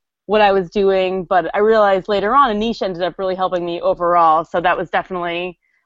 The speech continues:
um, a good thing I did instead of just doing general cooking. Uh, so I've always loved Jewish food, and my grandma's cooking, and, you know, I wanted to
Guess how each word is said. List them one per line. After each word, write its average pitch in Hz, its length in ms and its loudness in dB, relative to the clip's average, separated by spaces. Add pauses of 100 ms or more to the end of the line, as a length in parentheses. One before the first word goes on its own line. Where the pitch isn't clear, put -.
um, 156 280 2 (100)
a 220 100 -2
good 196 260 0
thing 190 160 0
I 175 100 4
did 175 240 2
instead 175 260 -2
of 156 60 -2
just 170 180 -6
doing 180 180 -2
general 170 320 -2
cooking. 175 640 -6 (380)
Uh, 175 200 2
so 202 140 0
I've 196 240 4
always 208 300 4
loved 190 340 0
Jewish 202 320 -4
food, 208 380 0
and 175 360 -4 (400)
my 196 120 -2
grandma's 196 580 -2
cooking, 202 720 -4
and, 170 320 -6 (300)
you 220 80 -4
know, 185 80 0
I 185 100 2
wanted 196 300 0
to 190 360 0